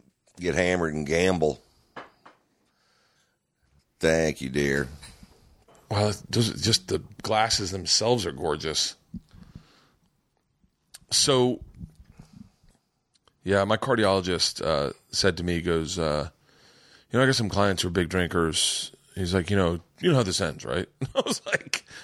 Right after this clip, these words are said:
Speaker 2: "Well, yeah, I get it. It's gonna end. It's either that or maybe another way you don't know about."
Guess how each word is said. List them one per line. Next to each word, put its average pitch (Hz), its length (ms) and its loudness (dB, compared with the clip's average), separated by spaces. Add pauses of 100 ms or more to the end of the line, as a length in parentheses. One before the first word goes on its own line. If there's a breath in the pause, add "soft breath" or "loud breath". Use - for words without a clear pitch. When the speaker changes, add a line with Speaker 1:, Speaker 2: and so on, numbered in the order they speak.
Speaker 2:
"Well, 185 100 0
yeah, 101 220 0
I 95 80 0
get 107 240 2
it. - 400 -2
It's - 100 2
gonna 147 160 2
end. 123 220 0 (200 loud breath)
It's - 120 -6
either 135 160 2
that 120 240 0
or 113 180 2
maybe 104 240 0
another 113 220 2
way 107 240 2
you 101 60 4
don't 107 160 2
know 123 120 0
about." 98 280 0